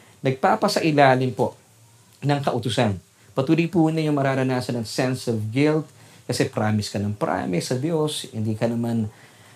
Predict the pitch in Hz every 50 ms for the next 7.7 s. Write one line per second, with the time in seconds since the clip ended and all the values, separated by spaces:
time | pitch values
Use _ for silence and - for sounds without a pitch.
0 | - _ - - 117 104 104 110 113 120 127 123 123 123 120 123 120 113 107 -
1 | 120 - - 147 135 131 127 120 123 120 120 107 - - 175 175 196 196 185 165
2 | 170 - 110 110 110 110 107 107 107 104 - 127 131 165 185 196 208 - - 196
3 | 196 - 107 - 107 - 135 131 131 127 131 123 117 107 110 107 101 107 - 180
4 | 202 214 214 - - 202 190 - - - 214 220 - 226 226 240 220 247 240 -
5 | 247 240 240 226 208 214 214 214 208 202 208 208 202 - 165 196 196 202 202 185
6 | 160 139 156 190 185 160 160 147 175 190 208 - - 202 190 190 101 - - 135
7 | 143 135 135 139 139 156 147 143 151 151 151 147 143